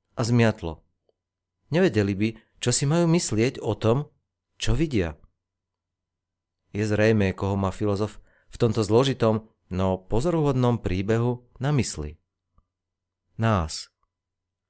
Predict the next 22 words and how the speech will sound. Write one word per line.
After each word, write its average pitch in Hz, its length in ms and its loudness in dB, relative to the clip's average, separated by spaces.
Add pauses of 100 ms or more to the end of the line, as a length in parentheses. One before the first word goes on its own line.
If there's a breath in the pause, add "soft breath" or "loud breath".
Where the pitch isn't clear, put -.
(680)
Každý, 113 560 2
kto 104 160 0
čítal 123 400 0
Platóna 110 560 0
alebo 95 240 -2
Aristotela, 107 560 -2
vie, 95 400 -2 (800)
že 202 160 -2
ich - 240 -6
argumenty 151 800 0 (160 soft breath)
ani 104 240 0
zďaleka 170 480 -2
nie 151 160 2
sú 160 160 -2
jednoduché. 92 720 -2 (1120)
Keď 98 140 0
si 104 100 -2
z - 80 -6 (240)
nich 104 240 -2
vyberieme 110 560 2
iba 98 240 0
niečo, 104 400 0